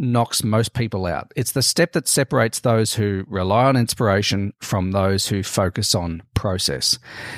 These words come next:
In James Clear's wonderful book, Atomic Habits,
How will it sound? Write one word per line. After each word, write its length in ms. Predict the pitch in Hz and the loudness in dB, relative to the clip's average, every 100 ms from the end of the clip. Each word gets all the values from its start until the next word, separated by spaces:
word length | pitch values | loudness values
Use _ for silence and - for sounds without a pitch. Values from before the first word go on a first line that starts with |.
| - | -6
In 160 | 110 113 | -4 0
James 340 | 143 160 170 | 4 4 4
Clear's 300 | - 139 113 | 4 2 2
wonderful 400 | 104 123 123 120 | 2 2 2 0
book, 260 | 107 101 - - | -2 -4 -6 -6
Atomic 380 | - 113 101 | -2 0 0
Habits, 440 | - 107 80 - | 2 0 0 -2